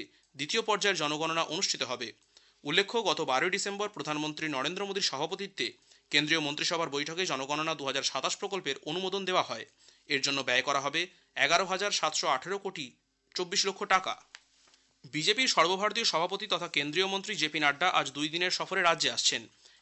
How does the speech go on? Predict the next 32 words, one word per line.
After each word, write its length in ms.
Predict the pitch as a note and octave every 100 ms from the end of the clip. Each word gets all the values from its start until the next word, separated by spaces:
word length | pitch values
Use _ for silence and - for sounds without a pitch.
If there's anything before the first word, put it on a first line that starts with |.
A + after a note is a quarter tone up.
| -
এই 120 | C#3+
সফরে 320 | D3 E3+ F3
তিনি 180 | F#3 D#3+
বিজেপির 320 | C#3+ D#3 E3+
পশ্চিমবঙ্গের 600 | D3+ C#3+ F3 F3+ F3+ F#3+
কোর 240 | F#3+ F3
কমিটির 300 | G3 F#3 F#3
সদস্যদের 480 | F#3+ F#3 D#3+ - F#3
সঙ্গে 240 | F3 F3+ F3+
বৈঠক 300 | D3 C#3+ E3
করার 200 | E3 D#3+
পাশাপাশি 460 | C#3 D3+ C#3+ F3+ - _ _ C#3
জেলা 220 | D#3 G3
পর্যায়ে 300 | G#3 G3 G#3
নেতার 200 | D#3+ F3
সঙ্গেও 260 | F#3 G3
মতবিনিময় 460 | F#3+ F3 G3 G3 D3+
করবেন। 360 | C3+ C3 B2+ G#2+ _ - - -
শ্রী 180 | -
নাড্ডা 300 | D#3 D3 D3+
বিজেপির 360 | G#3+ E3 E3 E3+
ডক্টর 300 | D3+ - G3+
সেলের 240 | - F3
সদস্যদের 420 | F3 C#3+ D3 D#3 D3+
সঙ্গেও 280 | D3 D3
মিলিত 260 | F3+ D#3 D3+
হবেন। 280 | C3 C3 A#2+ - - - -
আগামীকাল 460 | - C#3+ C#3+ D#3 F#3
তিনি 180 | F3 E3
নদিয়ার 300 | C#3+ D3+ D3+
কল্যাণীর 440 | D3 D3 D#3+ E3+
এইমসে 420 | D3+ F3+ F#3+ D3